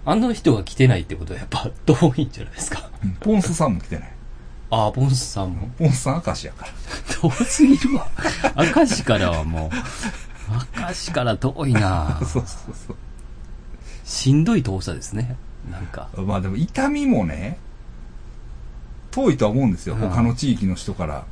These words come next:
Speaker 2: 考えたら。
Speaker 1: うん。で、ちょっと行きにくいしね、あれ。バスの方が。
Speaker 2: た-、確かに、確かに。うん。
Speaker 1: まあでも、三崎町よりマシかな。遠さで言うと。
Speaker 2: <laughs> うん。いや、ほんでね、会自体は楽しかった。ほんで、会費も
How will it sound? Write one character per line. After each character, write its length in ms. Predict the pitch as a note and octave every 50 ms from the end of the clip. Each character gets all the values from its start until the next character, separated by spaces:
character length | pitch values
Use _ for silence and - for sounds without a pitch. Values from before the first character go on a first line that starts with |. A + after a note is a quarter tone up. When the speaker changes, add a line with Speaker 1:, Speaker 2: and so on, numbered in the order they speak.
| -
Speaker 2:
考 120 | - - B2
え 120 | B2 A#2
た 60 | G#2+
ら。 40 | F#2+
Speaker 1:
う 180 | A2+ G2+ F#2+ F#2+
ん。 80 | F#2+
で、 240 | - - - G#3+ F3+
ち 120 | - -
ょ 40 | C#4+
っ 40 | B3+ - -
と 120 | - G3
行 100 | D#3+ E3
き 80 | - G#3
に 140 | G#3+ G#3
く 120 | - B2+ G#2+
い 40 | F#2+
し 120 | - -
ね、 80 | G2+ G#2+
あ 120 | G2+ F2
れ。 180 | E2 D#2+ - -
バ 140 | - A#2 -
ス 80 | A2
の 100 | G#2 G2
方 60 | F#2+ G#2
が。 60 | G2
Speaker 2:
た-、 20 |
確 120 | F2 E2+ -
か 100 | G2 D#2
に、 100 | B1+ - - - - -
確 200 | - - - - -
か 40 | D2+
に。 60 | - - - - - - - - - - - - - F2+ E2 - - - - - - - - - - - - - - - - - - - - - - - - - - - - - -
う 60 | -
ん。 20 | -
Speaker 1:
ま 60 | C#3
あ 20 | B2+
で 80 | C#3+
も、 60 | C#3+ B2
三 120 | A#2+ C3+ D3
崎 280 | - - G#3+ - G#3+
町 120 | - - F#3+
よ 100 | C3+ A2+
り 140 | F#2+ F2 E2+ F2 E2+ E2+ - - - - - - -
マ 100 | - -
シ 100 | - -
か 120 | - - -
な。 180 | - - - - - - - - - - - - - -
遠 140 | G2+ G2 E2+ -
さ 120 | - D#2
で 60 | -
言 100 | - -
う 40 | -
と。 80 | - - - - - - - - -
Speaker 2:
<laughs> 60 | F#2
う 300 | F2 D2+ C#2 - - F2
ん。 40 | F#2+
い 20 |
や、 40 | -
ほ 120 | - A#2+ B2+
ん 40 |
で 140 | C3+ E3 D#3+
ね、 180 | F3+ A#3+ - - - - - - - - - - - - - - - - - - - - - - - - - - - - -
会 200 | - - G#3 A3
自 160 | A#3+ D4 D#4 -
体 80 | F#3+
は 80 | C#3+ B2
楽 200 | C#3+ C#3+ D3 C#3
し 80 | -
か 100 | - -
っ 20 | -
た。 60 | - - -
ほ 80 | F3+ A3+
ん 20 |
で、 80 | A3 F#3+
会 280 | - - - E4 E4+ F4+
費 200 | - - A4 F#4+
も 120 | E4+ -